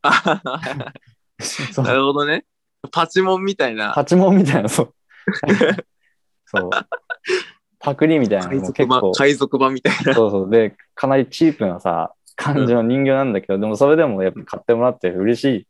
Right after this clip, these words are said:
Speaker 2: から、
Speaker 1: うん。
Speaker 2: 大事に持ってたっていうその感じで、
Speaker 1: うん。
Speaker 2: そう、感動しちゃって、感動っていうか、
Speaker 1: あー。
Speaker 2: 悲しくなっちゃって。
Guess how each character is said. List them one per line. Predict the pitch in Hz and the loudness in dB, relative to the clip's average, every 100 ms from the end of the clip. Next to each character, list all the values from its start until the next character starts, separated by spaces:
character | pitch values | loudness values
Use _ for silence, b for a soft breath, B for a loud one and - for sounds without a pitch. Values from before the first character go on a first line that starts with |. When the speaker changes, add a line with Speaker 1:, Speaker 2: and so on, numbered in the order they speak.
| - | -8
Speaker 2:
か | - | -4
ら、 | 101 | -4
Speaker 1:
う | 101 | -4
ん。 | 98 - b b - | -6 -12 b b 0
Speaker 2:
大 | 110 120 | 2 2
事 | 120 | 0
に | |
持 | 101 104 | 0 -2
っ | - | -6
て | - | 0
た | 95 | 0
っ | - - | 0 -6
て | 95 | -2
い | 92 90 87 87 | 0 0 0 -2
う | |
そ | 87 90 | -6 -10
の | 87 | -8
感 | 95 101 | -6 -2
じ | 98 98 95 95 - 113 | 0 0 0 -6 -10 0
で、 | 113 | 2
Speaker 1:
う | 107 | 2
ん。 | |
Speaker 2:
そ | 95 90 85 - | 0 -4 -4 -8
う、 | _ _ _ _ | _ _ _ _
感 | - 92 | -6 -4
動 | 87 | -4
し | 85 | -4
ち | - | -10
ゃ | |
っ | - - | -16 -8
て、 | 90 - _ _ _ _ | -8 -8 _ _ _ _
感 | - 92 | -20 -12
動 | 85 - | -8 -6
っ | - | -6
て | 90 | -8
い | |
う | |
か、 | - - - | -12 -16 -18
Speaker 1:
あ | _ _ - 101 | _ _ -6 -4
ー。 | |
Speaker 2:
悲 | 90 | -4
し | - | -4
く | 95 | -4
な | |
っ | 90 | -4
ち | - | -6
ゃ | |
っ | 80 | -8
て。 | _ - - | _ -14 -14